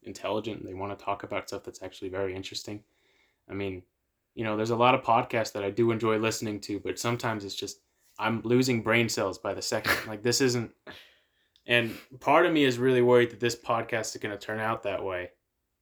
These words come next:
Speaker 1: because I want this to be engaging and something that people can actually enjoy,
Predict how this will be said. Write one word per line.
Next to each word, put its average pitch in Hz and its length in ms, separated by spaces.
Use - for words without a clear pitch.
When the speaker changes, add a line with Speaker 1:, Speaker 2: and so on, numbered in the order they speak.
Speaker 1:
because 120 260
I 110 60
want 120 300
this 127 140
to - 80
be 117 140
engaging 110 580
and 101 80
something 107 280
that 98 120
people 110 220
can 101 120
actually 98 340
enjoy, 92 440